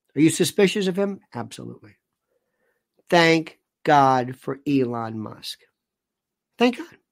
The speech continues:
Thank God for Elon Musk. That's all I've got to say. Thank God. Because with that, at least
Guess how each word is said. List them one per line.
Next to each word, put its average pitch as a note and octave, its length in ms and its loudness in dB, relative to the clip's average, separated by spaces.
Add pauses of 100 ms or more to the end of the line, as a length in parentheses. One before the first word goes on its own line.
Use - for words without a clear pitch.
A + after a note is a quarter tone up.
(1200)
Thank F#3 420 4 (540)
God C3+ 560 2 (720)
for D#3 260 0 (140)
Elon C#3 600 4
Musk. C#3+ 600 -4 (200)
That's - 240 -8
all D#3+ 240 6
I've E3 160 2
got C#3+ 220 -2
to D3 100 -10
say. C#3 380 -14 (300)
Thank D#3 500 2 (840)
God. B2 580 2 (1300)
Because D#3 340 6
with F3+ 420 6
that, C#3+ 300 2 (100)
at D3+ 140 0
least D#3 720 2